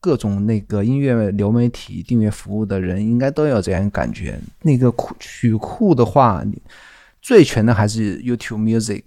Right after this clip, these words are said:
因为它是有一个取巧的地方，是在于它不光是有自己拥有版权，或者它买了版权的这些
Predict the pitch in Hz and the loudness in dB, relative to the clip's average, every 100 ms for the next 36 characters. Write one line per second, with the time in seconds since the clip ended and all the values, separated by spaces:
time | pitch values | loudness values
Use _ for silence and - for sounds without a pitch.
0 | - 147 135 - - 151 156 147 120 101 | -8 -2 0 -2 -2 -2 -2 0 2 2
1 | 95 107 - - 135 110 104 - - 110 | -2 -6 -6 2 4 4 2 -4 -8 -4
2 | 104 - 101 104 104 - 110 101 101 92 | -2 -4 -4 -2 0 0 -2 0 2 2
3 | 87 - - 165 _ _ _ _ _ _ | 0 -2 -4 -8 _ _ _ _ _ _
4 | _ _ - - 170 175 185 190 165 101 | _ _ -8 -2 2 4 4 4 4 2
5 | - 120 101 95 73 - - _ 165 190 | 0 -4 -2 -2 -4 -10 -20 _ 2 4
6 | 120 113 - - - 104 110 104 107 107 | 4 4 0 -4 -10 -8 -6 -6 -4 -2
7 | 95 52 - - 82 - 92 - - - | -2 -4 -4 -4 -4 -6 -6 -8 -8 -8